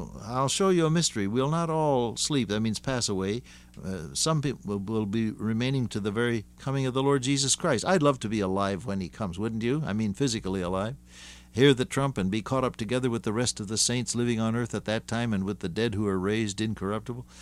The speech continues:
and meet the Lord in the air." Hey, that'd be great.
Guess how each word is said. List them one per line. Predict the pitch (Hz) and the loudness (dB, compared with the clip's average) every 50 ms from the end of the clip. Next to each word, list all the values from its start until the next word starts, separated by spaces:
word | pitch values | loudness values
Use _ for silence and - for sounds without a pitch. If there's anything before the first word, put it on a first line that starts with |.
| - - - - - - | -20 -20 -20 -16 -8 -4
and | 101 104 98 107 | -2 0 2 2
meet | 127 127 - | 2 2 2
the | - 120 | 0 2
Lord | 117 120 120 113 | 2 2 2 2
in | 113 107 | 0 0
the | 104 104 110 110 | 0 0 0 0
air." | 117 123 120 - - | 0 -2 -4 -6 -4
Hey, | 113 123 117 | -2 0 0
that'd | 98 98 98 101 92 | 0 0 0 -2 -2
be | 87 98 92 | -2 -4 -4
great. | 101 117 107 85 76 | -2 -2 -4 -4 -6